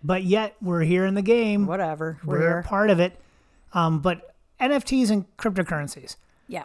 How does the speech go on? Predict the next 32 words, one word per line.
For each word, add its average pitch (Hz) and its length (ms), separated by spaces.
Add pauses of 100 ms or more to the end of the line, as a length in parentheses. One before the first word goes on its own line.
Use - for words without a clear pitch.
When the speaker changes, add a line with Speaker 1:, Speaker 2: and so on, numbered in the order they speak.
(140)
Speaker 1:
I 175 60
read 202 180
an 208 60
article 190 340
about 160 280
a 143 80
lady 156 380
who's 147 220
trying 160 220
to 156 60
get, 156 120
like, 143 160
more 151 220
ladies 147 420
involved 135 540
in 151 100
cryptocurrency, 160 680
Speaker 2:
Mm-hmm. 180 200 (320)
Speaker 1:
calling 185 200
them 151 160
crypto 180 380
queens. 151 760 (100)
Speaker 2:
Mm. 175 520
Speaker 1:
Do 208 40
you 165 60
like 147 200
that? 208 340
Speaker 2:
No. 151 280
Speaker 1:
Both 196 220
with 214 100
a 233 60
K. 185 340